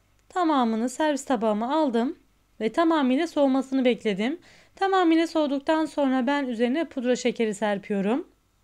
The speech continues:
Fazla miktarda olan üzerine pudra şekeri serptikten sonra birkaç tanesinin üzerine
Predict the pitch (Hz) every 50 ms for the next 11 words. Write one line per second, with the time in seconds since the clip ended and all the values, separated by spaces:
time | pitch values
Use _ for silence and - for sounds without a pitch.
0 | _ _ _ _ _ _ _ _ _ _ _ _ _ _ _ _ _ _ _ _
1 | _ _ _ - 392 392 370 320 285 294 285 269 240 233 262 240 - - 254 247
2 | 233 202 254 302 294 302 277 254 269 262 247 285 277 240 233 233 - - 294 285
3 | 262 277 262 - 247 - - 214 208 196 - 302 294 294 294 - 262 - - 269
4 | 262 254 233 233 - 247 226 220 226 285 311 294 - 285 262 240 - - 247 233
5 | 214 208 196 202 - 208 - - 247 226 277 269 247 226 208 196 202 240 302